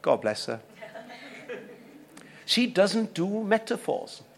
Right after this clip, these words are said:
And she's made that an official statement in the family. Because, you know, when I turn round to her and would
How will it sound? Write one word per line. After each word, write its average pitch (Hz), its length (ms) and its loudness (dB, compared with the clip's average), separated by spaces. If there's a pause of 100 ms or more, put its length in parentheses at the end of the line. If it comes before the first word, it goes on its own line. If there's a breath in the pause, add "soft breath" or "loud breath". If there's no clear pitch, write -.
(880 loud breath)
And 147 200 8
she's 196 280 6
made 196 200 10
that 208 120 12
an 185 140 4
official 202 420 2
statement 208 500 -2
in 202 40 -4
the 190 60 -4
family. 208 560 0 (580 loud breath)
Because, 175 420 10
you 160 80 2
know, 165 120 10
when 160 100 8
I 143 60 10
turn 180 340 6
round 190 300 10
to 190 100 2
her 180 320 6
and 127 140 -2
would 127 180 -6